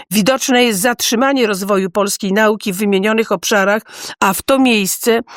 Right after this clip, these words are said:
bujnie rozwinęło się służalcze interpretowanie i uzasadnianie urzędniczego bełkotu unijnego, którego mimo to i tak nikt nie rozumie. Przez to działania organów stosujących to unijne prawo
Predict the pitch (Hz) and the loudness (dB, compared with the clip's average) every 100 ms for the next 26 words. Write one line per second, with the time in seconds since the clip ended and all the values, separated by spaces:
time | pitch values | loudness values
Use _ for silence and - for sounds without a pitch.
0 | - 170 214 277 269 247 233 196 208 214 | -12 -2 2 4 4 2 0 -2 -2 0
1 | 233 254 - 247 262 - - - 220 202 | 0 0 0 0 0 -6 -8 0 2 2
2 | 247 247 254 226 269 240 240 - 233 - | 0 0 -2 0 -2 0 -2 0 -2 0
3 | 196 240 269 233 - 208 - 277 226 226 | -2 0 0 -2 -2 -6 -4 -2 0 0
4 | 214 185 240 285 240 175 - - - 226 | -2 0 0 2 2 -2 -4 -14 -2 2
5 | 220 196 196 190 262 247 202 196 247 247 | 2 2 -2 0 0 0 2 0 0 -2
6 | 233 226 214 202 202 190 220 - 226 208 | -2 0 0 2 0 0 -2 0 0 2
7 | 196 196 262 277 254 226 202 285 285 214 | 0 2 2 0 -2 -4 -4 -4 -2 -4
8 | 180 190 170 165 165 151 151 - - - | -6 -4 -4 -2 -4 -4 -6 -10 -18 -16
9 | - - - 262 254 277 208 233 240 277 | -16 -10 0 0 0 -2 2 2 4 2
10 | 277 214 226 247 226 - 247 - 226 262 | 2 0 0 0 -2 -2 -2 0 2 2
11 | 254 220 196 220 214 220 254 240 - 214 | -2 -6 -2 -2 0 2 2 0 -2 0
12 | 190 170 214 | 0 0 -2